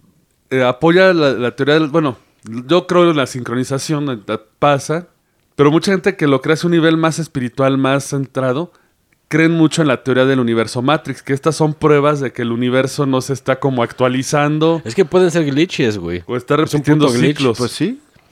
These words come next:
Speaker 2: O sea,
Speaker 3: Ah, puede ser.
Speaker 2: digo porque ya está cobrando más fuerza la de la Matrix, güey, pero cuando pasan este tipo de pendejadas, güey, es cuando dices, "Güey, es, es demasiada mamada, güey".
Speaker 3: Sí,
Speaker 2: Sí,
Speaker 3: cabrón.
Speaker 2: pinche glitch ahí,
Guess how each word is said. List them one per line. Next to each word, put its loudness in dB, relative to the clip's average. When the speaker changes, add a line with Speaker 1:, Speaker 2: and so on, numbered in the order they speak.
Speaker 2:
O -2
sea, 4
Speaker 3:
Ah, -8
puede -2
ser. -8
Speaker 2:
digo 4
porque -4
ya 0
está 0
cobrando 2
más -2
fuerza -4
la -6
de -10
la -12
Matrix, -10
güey, -2
pero -6
cuando -4
pasan -2
este -2
tipo -4
de -2
pendejadas, -8
güey, -6
es -20
cuando -2
dices, -2
"Güey, -4
es, -10
es -4
demasiada -4
mamada, -4
güey". -8
Speaker 3:
Sí, -4
Speaker 2:
Sí, -8
Speaker 3:
cabrón. -2
Speaker 2:
pinche -4
glitch -2
ahí, 0